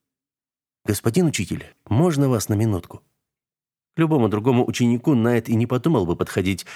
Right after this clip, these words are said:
но деду этого молодого человека он был многим обязан, поэтому и свернул с дорожки. "Нил, ты что, прячешься?"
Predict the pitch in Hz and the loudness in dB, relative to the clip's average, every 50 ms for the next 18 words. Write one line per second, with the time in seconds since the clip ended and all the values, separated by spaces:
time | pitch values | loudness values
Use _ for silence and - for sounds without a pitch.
0 | - - - 120 131 - - 117 101 131 156 139 127 139 - 131 127 - 135 131 | -6 -2 0 0 0 0 -2 -4 -2 0 0 0 0 0 0 -2 0 0 0 2
1 | 127 131 135 131 131 113 139 131 117 110 - - 135 135 139 147 156 143 - 147 | 2 2 2 0 0 0 0 0 0 -2 -2 -2 0 0 0 0 0 0 0 -2
2 | - - 143 135 127 120 139 131 127 123 131 135 131 113 117 123 - - 127 123 | 0 2 0 0 2 2 2 2 2 2 2 0 0 0 0 -2 -2 -2 -4 -2
3 | 117 127 104 85 - - - - _ _ _ _ - 180 170 143 - 143 131 139 | -2 -2 -4 -4 -6 -12 -16 -18 _ _ _ _ -4 -2 -2 0 2 2 2 2
4 | - 131 113 - 139 139 135 120 117 104 87 85 - 87 85 82 - - - - | 0 -2 -4 -2 -2 -2 0 0 0 -2 -2 -4 -6 -6 -6 -6 -8 -12 -16 -20
5 | - - _ _ _ _ _ _ _ _ _ _ _ _ _ _ - 143 175 165 | -20 -20 _ _ _ _ _ _ _ _ _ _ _ _ _ _ 0 2 2 2
6 | 113 92 87 - _ _ _ _ _ _ _ - 240 - - - 110 - - 165 | 2 0 -4 -10 _ _ _ _ _ _ _ -2 -2 -2 0 -2 -2 -2 0 0
7 | 208 196 - - 247 - - - 85 - | 0 0 0 -2 -4 -4 -4 -4 -6 -6